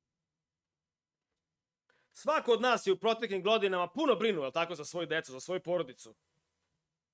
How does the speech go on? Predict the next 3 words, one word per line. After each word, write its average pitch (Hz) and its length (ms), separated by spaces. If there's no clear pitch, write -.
I 196 140
za 190 120
hranu, 135 540